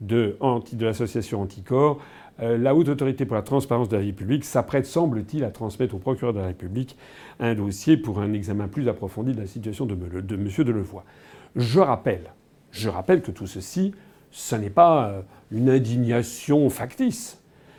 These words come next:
La réglementation de la Haute Autorité pour la Transparence de la Vie Publique, je l'ai dit tout à l'heure, c'est pas fait pour les chiens. C'est fait justement pour empêcher les connivences entre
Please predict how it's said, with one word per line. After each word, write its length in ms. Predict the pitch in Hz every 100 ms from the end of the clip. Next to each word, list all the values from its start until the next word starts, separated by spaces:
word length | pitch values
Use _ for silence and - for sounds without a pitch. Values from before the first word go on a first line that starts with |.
| - - - -
La 200 | 113 147
réglementation 960 | 143 180 160 151 143 127 113 - 127 107
de 100 | 95
la 100 | 90
Haute 160 | 101
Autorité 340 | 98 98 101 107
pour 120 | 95
la 60 | 87
Transparence 340 | 101 107 101
de 60 | 92
la 60 |
Vie 80 | 87
Publique, 280 | 90 135 185
je 100 | 110
l'ai 160 | 107
dit 160 | 107 107
tout 120 | -
à 100 | 110
l'heure, 240 | 120 202 170
c'est 100 | -
pas 120 | 110
fait 100 | 160
pour 120 | 131
les 80 | 120
chiens. 360 | - - 123 95 - - -
C'est 200 | - 143
fait 160 | 139 127
justement 560 | 120 143 - 151 196
pour 180 | - 127
empêcher 720 | 143 143 147 143 - 180 226 - - _ _ - -
les 180 | 110 123
connivences 920 | - 196 175 151 151 120 98 - - - -
entre 280 | 101 127